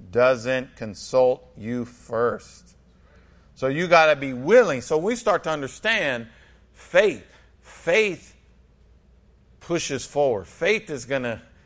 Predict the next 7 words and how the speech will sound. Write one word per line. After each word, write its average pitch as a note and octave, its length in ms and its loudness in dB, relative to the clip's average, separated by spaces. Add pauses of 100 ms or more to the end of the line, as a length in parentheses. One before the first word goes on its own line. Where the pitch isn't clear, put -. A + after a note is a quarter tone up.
it's - 140 -16
gonna D3+ 200 -4
keep - 380 -10
you D3+ 100 -6
going B2+ 540 -2 (300)
regardless. C3 680 0
Like, C3 260 2